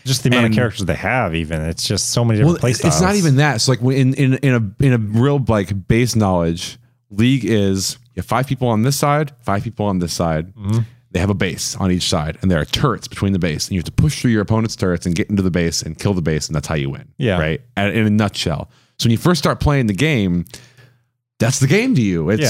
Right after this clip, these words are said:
Speaker 1: Yeah.
Speaker 2: it's go
Speaker 1: Yeah, that's
Speaker 2: in
Speaker 1: what I
Speaker 2: and
Speaker 1: saw
Speaker 2: it's,
Speaker 1: it
Speaker 2: it's
Speaker 1: as,
Speaker 2: go
Speaker 1: yeah.
Speaker 2: in and it's knock the turrets over, try not to die,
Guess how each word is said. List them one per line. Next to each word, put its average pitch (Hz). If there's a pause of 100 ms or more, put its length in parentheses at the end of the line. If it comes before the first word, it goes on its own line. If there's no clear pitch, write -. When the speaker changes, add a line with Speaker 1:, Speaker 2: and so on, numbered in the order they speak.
Speaker 1:
Yeah. 120
Speaker 2:
it's -
go -
Speaker 1:
Yeah, 151
that's 139
Speaker 2:
in 131
Speaker 1:
what 117
I 107
Speaker 2:
and 107
Speaker 1:
saw 120
Speaker 2:
it's, 87
Speaker 1:
it 80
Speaker 2:
it's 123
Speaker 1:
as, -
Speaker 2:
go 135
Speaker 1:
yeah. 127
Speaker 2:
in 123
and 110
it's -
knock 113
the -
turrets 117
over, 107
try 104
not 110
to 107
die, 98